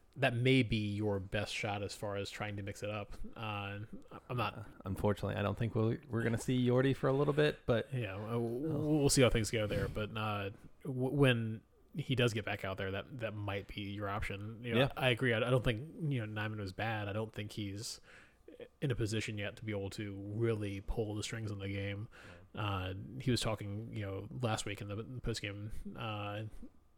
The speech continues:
Speaker 1: about how he, he was still trying to figure out what his role was and how to play into it. And, you know, you love to hear that from a young player trying to learn from each opportunity he gets.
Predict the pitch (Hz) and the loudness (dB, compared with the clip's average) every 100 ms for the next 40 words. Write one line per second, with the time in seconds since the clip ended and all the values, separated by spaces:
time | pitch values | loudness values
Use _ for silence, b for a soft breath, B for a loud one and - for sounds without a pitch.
0 | _ - 123 110 123 113 107 104 107 107 | _ -4 0 4 4 4 2 0 -2 -2
1 | 95 117 - 120 107 117 - 117 107 107 | -2 -2 0 -2 -2 -4 -4 -4 -4 -4
2 | - b b b 120 110 107 107 104 104 | -8 b b b 6 6 4 2 2 0
3 | 104 107 117 107 104 107 104 107 104 - | -2 -4 -4 -4 -4 -4 -4 -4 -4 -6
4 | 107 101 101 101 b b b - 107 98 | -8 -8 -10 -14 b b b -8 -6 -6
5 | - - 156 131 131 110 127 110 - 104 | -8 -8 0 2 4 4 2 0 -2 -4
6 | 98 - 101 - 107 98 104 107 101 113 | -4 -2 -2 -2 -2 -2 0 -2 -2 -6
7 | 104 107 123 120 113 - 123 107 101 101 | -8 -8 -6 -4 -4 -4 -2 -2 -2 -4
8 | 113 113 110 - | -2 0 0 -4